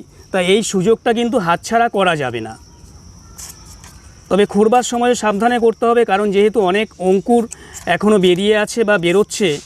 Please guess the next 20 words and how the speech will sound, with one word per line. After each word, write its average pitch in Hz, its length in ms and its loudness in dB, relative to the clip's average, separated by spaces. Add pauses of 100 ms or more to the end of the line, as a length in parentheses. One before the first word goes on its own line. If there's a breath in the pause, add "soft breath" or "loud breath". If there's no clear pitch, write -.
(280 loud breath)
সেই 220 180 2
অঙ্কুরগুলিকে 208 680 2
নষ্ট 160 280 -6
করা 202 260 0
যাবে 196 240 2
না 214 120 0 (340 loud breath)
বা 180 80 2 (120)
আঘাত 185 300 -2
করা 165 220 0
যাবে 135 240 -4
না। 139 80 -6
এই 202 140 2
যে 214 100 0
দেখুন, 220 300 -2 (120)
এইটা 226 360 0
কিন্তু 233 280 -4 (920 loud breath)
এই 214 120 2
যে 220 100 4
পচে 180 320 0
গেছে। 131 280 -4